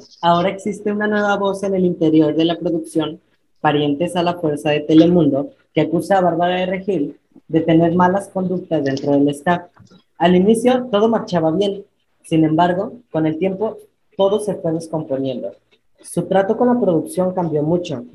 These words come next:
Empezó a ser grosera y prepotente, tanto con el equipo de producción como con sus compañeros actores, comentó la fuente, eh, en, en entrevista con la revista T V Notas.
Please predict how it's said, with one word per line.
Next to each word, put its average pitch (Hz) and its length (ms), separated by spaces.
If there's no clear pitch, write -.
Empezó 151 360
a 160 40
ser 180 220
grosera 196 460
y 208 60
prepotente, 139 720
tanto 147 260
con 151 160
el 147 100
equipo 156 300
de 190 100
producción 180 760
como 214 380
con 165 180
sus 147 180
compañeros 147 600
actores, 135 480
comentó 156 420
la 165 160
fuente, 170 540
eh, 127 520
en, 143 220
en 135 200
entrevista 135 720
con 139 100
la 139 80
revista 139 380
T 139 120
V 135 140
Notas. 170 420